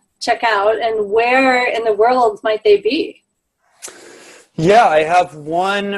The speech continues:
Speaker 2: retreat coming up in Nicaragua, um, at the, the last week. It's a seven-day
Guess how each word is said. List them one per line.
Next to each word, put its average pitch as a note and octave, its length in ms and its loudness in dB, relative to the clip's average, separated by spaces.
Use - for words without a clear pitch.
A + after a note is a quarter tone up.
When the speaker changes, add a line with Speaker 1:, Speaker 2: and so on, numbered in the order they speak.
Speaker 2:
retreat E3+ 640 -4
coming D#3 360 -6
up C#3 240 -2
in C#3+ 200 -8
Nicaragua, C#3+ 920 0
um, C3+ 440 -2
at C3+ 260 -4
the, B2+ 320 -4
the C3+ 120 0
last C#3+ 480 -2
week. C#3+ 320 -6
It's C#3 140 -8
a C3 60 -12
seven-day D3 1120 -2